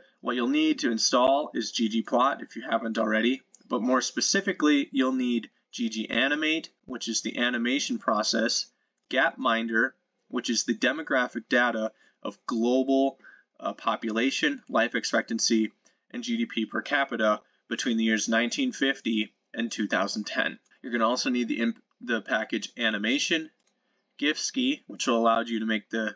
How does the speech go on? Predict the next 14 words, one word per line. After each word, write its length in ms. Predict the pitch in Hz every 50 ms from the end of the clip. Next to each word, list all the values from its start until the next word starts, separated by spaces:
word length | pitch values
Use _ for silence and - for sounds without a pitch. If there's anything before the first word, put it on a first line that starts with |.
| _ _
the 80 | - 117
gif 300 | _ 127 127 127 - _
package 500 | - 113 113 113 - - 117 110 - -
or 220 | - 113 110 104 101 _ _ - 113
gif, 420 | - 123 120 113 110 110 - - _ _ _ _ _ _ _ _ _ _ _ _ _ _ _ _ _ _ _
and 340 | - 120 120 120 123 120 - -
the 180 | 127 131 127 123
Magic 560 | 123 123 120 117 117 123 117 110 113 113 - _ _ _ _ _ _ _ _ _ _ -
package. 560 | - - - - - - - - - - _ _ _ _
Once 260 | - 120 127 123 - -
you 80 | 127
have 260 | 113 127 120 117 113
those 380 | 117 120 127 135 139 147 143 -
installed, 720 | - 120 117 - - - - 135 131 135 135 143 156